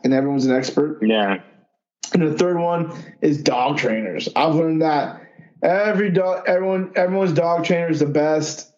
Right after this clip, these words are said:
Speaker 1: and you can't tell many otherwise. And yeah, it's just a way to start an argument. Or
Speaker 2: Man, I, I think, I think it's everything, man.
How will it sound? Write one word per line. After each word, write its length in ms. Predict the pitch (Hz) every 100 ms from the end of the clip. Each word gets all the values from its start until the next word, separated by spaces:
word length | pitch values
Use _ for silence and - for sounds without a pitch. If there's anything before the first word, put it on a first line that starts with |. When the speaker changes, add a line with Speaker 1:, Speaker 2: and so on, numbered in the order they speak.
| _
Speaker 1:
and 1200 | 143 139 139 139 135 135 135 135 135 135 131 131
you 80 | 139
can't 280 | 139 151 147
tell 180 | 147 143
many 280 | 143 139 135
otherwise. 880 | 131 127 127 127 127 123 120 - - _ _ _ _ _ _ -
And 600 | 127 127 127 127 123 -
yeah, 220 | 135 131
it's 160 | 117 131
just 160 | 139 139
a 60 |
way 200 | 135 143
to 80 | 135
start 300 | 131 143 131
an 100 | 120
argument. 460 | 123 139 131 131 120
Or 80 |
Speaker 2:
Man, 180 | 113 -
I, 240 | 147 - 151
I 120 | 131
think, 200 | 185 160
I 160 | 147 165
think 180 | 202 147
it's 160 | -
everything, 420 | 123 127 117 117 113
man. 400 | 113 113 117